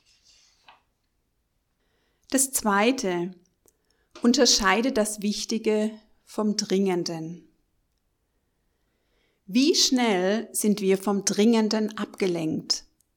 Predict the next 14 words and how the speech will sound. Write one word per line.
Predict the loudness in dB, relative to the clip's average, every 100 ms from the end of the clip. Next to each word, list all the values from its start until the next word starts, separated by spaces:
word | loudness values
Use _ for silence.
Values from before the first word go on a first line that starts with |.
| _ _ _ _ _ _ _ _ _ _
Das | -2 0
Dringende, | 4 6 6 4 4 2 0 -14 -4
das | -4 2
sind | 2 0 -2
all | 2 4 2
die | 4 2 2
Dinge, | 2 2 4 4 2 -2 -8 _ _ -4
die | -4 -4 -20 _
eigentlich | -2 2 4 4 8 6 6 0 2
warten | 0 0 -2 -2
könnten | -2 -2 -2 -2 -4 -4 -6 -12 _ _ -20 -20 -20 _
oder | 4 6
die | 6 4
sogar | 4 6 6 6 6 2 -4